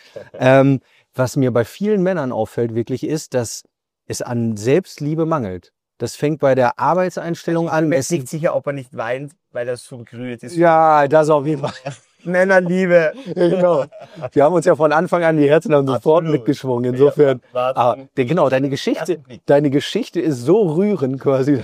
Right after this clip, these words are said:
Speaker 1: <laughs> Genau.
Speaker 2: Das hat mich direkt zu Tränen gerührt. Nee, aber nochmal zurückkommen zu dem Thema Selbstliebe. Da ist es wirklich so, dass, wieso essen die Menschen unbewusst?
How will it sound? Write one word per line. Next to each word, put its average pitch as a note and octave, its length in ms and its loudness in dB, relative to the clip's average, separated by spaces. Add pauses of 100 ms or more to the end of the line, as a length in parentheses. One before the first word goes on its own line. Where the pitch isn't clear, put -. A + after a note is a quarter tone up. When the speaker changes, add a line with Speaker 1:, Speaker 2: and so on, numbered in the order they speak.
(240)
Speaker 1:
<laughs> - 260 -20
Genau. C#3 500 -8 (300)
Speaker 2:
Das B2+ 240 -2
hat D#3 140 0
mich C#3+ 160 -2
direkt C#3+ 320 -2
zu C#3+ 120 -2
Tränen C3 300 0
gerührt. A2+ 220 -2 (240)
Nee, F3 140 4
aber C#3+ 140 4
nochmal D#3+ 260 0
zurückkommen D3+ 440 0
zu - 100 -6
dem C3+ 160 0
Thema C#3+ 320 0
Selbstliebe. A2 600 -2
Da A2 80 -2
ist - 180 -8
es G#2 80 -10
wirklich D#3 280 -2
so, D3+ 180 0 (480)
dass, C3+ 300 -2
wieso C#3+ 680 -2
essen F3 320 -4
die E3+ 120 0
Menschen D#3+ 400 -2
unbewusst? D#3 600 -4